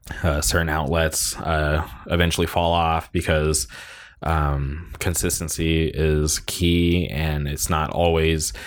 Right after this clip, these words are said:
easy to, um, keep that intact, because life just hits you from so many different directions, and,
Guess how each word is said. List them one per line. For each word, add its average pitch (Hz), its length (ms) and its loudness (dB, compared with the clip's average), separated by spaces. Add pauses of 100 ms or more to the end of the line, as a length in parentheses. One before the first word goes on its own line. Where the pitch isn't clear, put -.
(340)
easy 90 580 2
to, 73 500 0
um, 73 220 0
keep - 280 -4
that 80 200 4
intact, 82 640 -2
because 76 440 -2
life 78 600 0 (160)
just - 180 -4
hits - 240 -2
you 87 60 0
from 80 140 -2
so 85 140 2
many 82 160 2
different 80 280 0
directions, 82 640 2
and, 73 340 -2